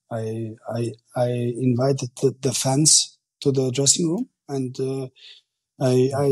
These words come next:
let them, let them speak out what they were missing from the team, you know? And they were missing fight. They were missing, uh, identification. They were missing, um, blood in the pitch, you know? Because Aachen, uh,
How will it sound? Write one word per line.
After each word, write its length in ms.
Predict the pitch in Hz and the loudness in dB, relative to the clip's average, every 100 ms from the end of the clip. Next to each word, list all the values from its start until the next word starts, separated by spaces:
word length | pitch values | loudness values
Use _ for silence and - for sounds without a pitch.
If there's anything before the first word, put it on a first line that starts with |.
| 131 | 4
let 200 | 147 - | 2 2
them, 280 | 139 127 123 | 2 2 2
let 300 | 135 143 156 | 2 2 4
them 120 | 139 | 4
speak 340 | - - 160 165 | 4 2 0 0
out 180 | 156 | -6
what 160 | 139 135 | -6 -4
they 80 | 135 | -4
were 180 | 131 131 | -2 -2
missing 320 | 190 - 104 | -2 -2 -2
from 160 | 107 104 | -10 -20
the 80 | - | -18
team, 220 | 98 104 _ _ _ _ _ | -18 -18 _ _ _ _ _
you 140 | 127 113 | -12 -8
know? 280 | 120 190 - _ _ - | -6 -8 -12 _ _ -2
And 140 | 127 | 2
they 80 | 139 | 4
were 160 | 147 139 | 6 4
missing 320 | 156 - 135 | 2 0 -2
fight. 400 | - 160 - - - | -4 -8 -10 -14 -8
They 80 | |
were 140 | 135 131 | -6 -2
missing, 640 | 143 135 139 135 131 127 120 - - - - | -2 -2 -2 -2 -2 -6 -10 -20 -20 -20 -14
uh, 100 | 117 | -8
identification. 1000 | 127 143 143 139 143 - 156 147 120 107 | -2 2 2 0 -4 -2 -2 -2 -4 -6
They 80 | 135 | -4
were 120 | 139 | 0
missing, 520 | 139 143 - 139 135 127 | 0 0 0 0 0 -2
um, 320 | 135 131 131 127 - | -10 -10 -10 -12 -2
blood 280 | 143 151 151 | 0 2 2
in 120 | 139 | 2
the 80 | 131 | 2
pitch, 460 | 120 139 - - - | 2 0 0 -6 -8
you 100 | 113 | -6
know? 240 | - 247 - - - _ | -6 -8 -10 -20 -20 _
Because 320 | 113 143 139 | -4 0 0
Aachen, 440 | 139 165 165 143 135 _ _ _ | 2 0 0 -2 -2 _ _ _
uh, 320 | 151 131 127 | -6 -4 -4